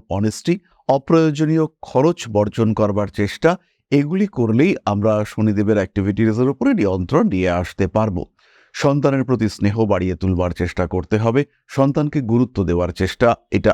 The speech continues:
আরও বেশি করে করতে হবে। কাজকর্মের ক্ষেত্রেও একটা সিস্টেমেটিক প্ল্যান্ড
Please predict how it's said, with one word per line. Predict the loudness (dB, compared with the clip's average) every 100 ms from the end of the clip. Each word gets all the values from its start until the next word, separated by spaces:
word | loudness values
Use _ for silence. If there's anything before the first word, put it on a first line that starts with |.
| 0
আরও | 0 0
বেশি | -2 -4 -6
করে | -6 -4
করতে | -6 -6 -6
হবে। | -4 -6 -8 _ _ -2
কাজকর্মের | -2 0 2 2 0 0
ক্ষেত্রেও | 0 2 2 2
একটা | 0 -2
সিস্টেমেটিক | -2 -4 -2 -2 0 -4 -2
প্ল্যান্ড | -2 0